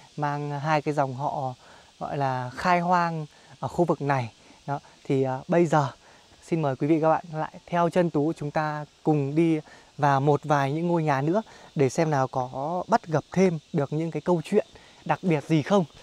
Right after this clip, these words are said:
Đó. Và Tú rất là thích những cái ngôi nhà trình tường. Đó. Ví dụ như là ngôi nhà như thế này,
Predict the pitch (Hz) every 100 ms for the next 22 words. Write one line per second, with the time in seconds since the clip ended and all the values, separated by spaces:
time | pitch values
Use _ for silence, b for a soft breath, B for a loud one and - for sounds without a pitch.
0 | B B - 139 - b b _ 156 143
1 | 156 143 180 202 196 262 - 156 139 -
2 | 269 - - 202 214 160 170 196 B B
3 | B B B 196 208 208 185 160 147 143
4 | 135 B B B B - 170 147 165 156
5 | 139 120 - b b - 151 - - 165
6 | 220 175 165 147 160 160 143 131 131 143
7 | 160 151